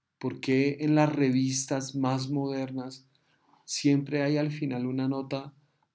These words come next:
de ese tipo de adivinaciones que te van a decir supuestamente cómo te va a ir en el día o en la semana?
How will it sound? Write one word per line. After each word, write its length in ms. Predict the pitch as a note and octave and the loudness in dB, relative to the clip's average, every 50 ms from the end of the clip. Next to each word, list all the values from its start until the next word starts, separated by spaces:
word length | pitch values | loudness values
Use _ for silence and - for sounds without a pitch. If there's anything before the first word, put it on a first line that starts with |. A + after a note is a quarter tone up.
| _ _ | _ _
de 160 | - C3+ C3 | -2 0 0
ese 180 | B2+ C3 - B2+ | 0 0 -4 -8
tipo 400 | C3 - C#3+ C#3 C3 C3+ C#3+ C#3 | -4 -4 -4 -4 -2 -2 0 0
de 360 | C#3 C#3 C#3 C#3 C#3 - - - | 0 0 0 -2 -4 -8 -10 -10
adivinaciones 1200 | - B2 B2+ C3 C3 B2+ B2 B2 A#2 G#2+ G#2+ - - B2+ B2+ B2 B2+ C3 B2 A#2 A2+ A2+ - - - | -6 -2 -2 0 0 0 0 -2 -4 -6 -8 -8 -6 -6 -4 -4 -4 -4 -6 -6 -8 -10 -12 -12 -12
que 140 | - - A#2 | -12 -12 -10
te 120 | - B2 | -8 -8
van 140 | A2+ A2 A2+ | -6 -6 -6
a 40 | A#2 | -6
decir 400 | B2 B2 - - B2+ B2 A#2+ A#2+ | -6 -6 -4 -4 -4 -6 -6 -8
supuestamente 840 | - - B2 - C3 B2+ A#2+ - - C3 B2+ B2+ B2 B2 C3+ C3 | -10 -12 -10 -8 -6 -6 -6 -6 -6 -6 -6 -6 -6 -8 -10 -8
cómo 280 | - C3+ B2+ C3 C3 C3 | -8 -6 -6 -6 -6 -4
te 100 | C#3 C3 | -4 -4
va 120 | B2 A#2 | -4 -6
a 40 | A2+ | -6
ir 120 | A2+ A2+ | -8 -8
en 100 | A#2 A#2+ | -8 -10
el 180 | A#2+ A#2 G#2+ G#2+ | -10 -10 -10 -10
día 460 | G#2+ A#2 A#2 A#2+ A#2+ A#2+ A#2 A2 A2 | -10 -10 -8 -8 -8 -8 -8 -8 -10
o 80 | A2 A2 | -12 -14
en 80 | G#2+ | -14
la 100 | G#2+ G#2+ | -14 -14
semana? 400 | A2 - - A2+ A2+ A2+ A2 A2 | -14 -14 -14 -14 -14 -14 -16 -18